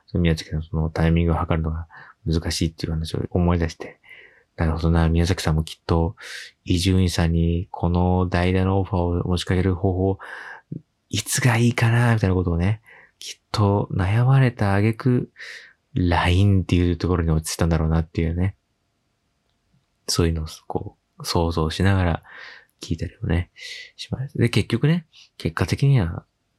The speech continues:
伊集院さん開拓していただいて、そうやって出ていただいたってことは、宮崎さんのその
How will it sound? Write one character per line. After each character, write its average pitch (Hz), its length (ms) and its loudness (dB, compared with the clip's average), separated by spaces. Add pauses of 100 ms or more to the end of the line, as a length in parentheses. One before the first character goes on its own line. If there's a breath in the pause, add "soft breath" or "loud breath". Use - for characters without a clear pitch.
伊 82 120 -2
集 85 100 0
院 82 100 2
さ 78 120 -6
ん 80 80 -6
開 82 220 -2
拓 80 240 -2
し - 60 -8
て - 100 -4
い 80 60 -2
た 82 100 -2
だ 82 120 0
い 82 60 -4
て、 - 100 -10
そ 87 80 -4
う - 20 0
や 80 40 -2
っ - 20 -4
て 80 100 -4
出 87 140 0
て 92 80 2
い 78 60 0
た 82 80 0
だ 85 40 0
い 85 40 0
た 85 60 -2
っ - 20 -8
て - 80 -6
こ - 100 -4
と 165 120 -2
は、 151 140 2
宮 85 160 2
崎 80 160 -2
さ - 80 -10
ん 78 40 -4
の 80 60 -8
そ 78 80 -8
の 82 200 -10